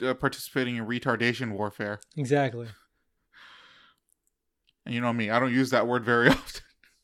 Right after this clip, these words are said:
Speaker 2: No, just liberal,
Speaker 1: <laughs>
Speaker 2: liberally.
Speaker 1: Yeah. Presley, a member of the so-called squad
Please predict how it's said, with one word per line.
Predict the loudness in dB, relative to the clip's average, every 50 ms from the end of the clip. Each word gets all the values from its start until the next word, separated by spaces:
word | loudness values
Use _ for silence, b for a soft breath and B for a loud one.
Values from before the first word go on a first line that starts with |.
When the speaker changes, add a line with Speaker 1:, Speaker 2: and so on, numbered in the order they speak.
| _ _ _ _ _ _ -8
Speaker 2:
No, | -4 -2 -2 -2
just | -2 -4 -8 -8 -4 -2
liberal, | -2 -2 -2 -4 -6 -8 -8 -10 -10 -12 -14 -14 -12 -12
Speaker 1:
<laughs> | -8 -4
Speaker 2:
liberally. | 0 2 2 2 2 2 0 -2 -4 -6 -6 -8 -10 -10 -12 -12 -12 -8
Speaker 1:
Yeah. | -2 0 2 4 4 2 2 -2 _ _ b b b b b b b b _ _ _ _ _ _ _ _ _ _ -20 -6 0
Presley, | 4 4 4 4 2 0 -2 0
a | 0 2
member | 2 2 4 4 4 4 4
of | 2 2
the | 4 2 2 0 -2
so-called | -8 -6 -2 -2 -2 -2 0 -2 -2 -2 -2 -6 -10 _
squad | -14 -10 -10 -10 -6 0 4 6 8 8 6 4 0 -4 -6